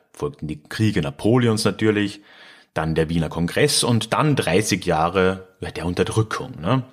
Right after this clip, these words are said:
Da haben dann die Staaten im sogenannten Vormärz, Biedermeierzeit, all diese Freiheiten, die die Bürger da gefordert haben, die vor ihnen auch schon die Aufklärer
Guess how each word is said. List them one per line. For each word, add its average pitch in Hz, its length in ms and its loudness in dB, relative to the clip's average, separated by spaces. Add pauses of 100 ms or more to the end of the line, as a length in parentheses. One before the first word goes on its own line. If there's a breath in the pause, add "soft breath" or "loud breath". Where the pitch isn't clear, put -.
(640 soft breath)
Da 87 100 0
haben 87 280 0
dann 85 180 2
die 85 100 -2
Staaten 90 480 0
im 87 200 -2
sogenannten 78 520 -4
Vormärz, 92 1080 0
Biedermeierzeit, 90 840 0 (440 loud breath)
all 120 200 2
diese 107 320 2
Freiheiten, 90 800 0
die 82 420 -2 (380)
die 98 60 -8
Bürger 101 420 2
da 85 200 0
gefordert 87 520 0
haben, 113 340 0 (680)
die 92 60 -2
vor 85 220 0
ihnen 82 160 -2
auch 78 200 -8
schon 80 200 -6
die 78 160 -6
Aufklärer 85 840 0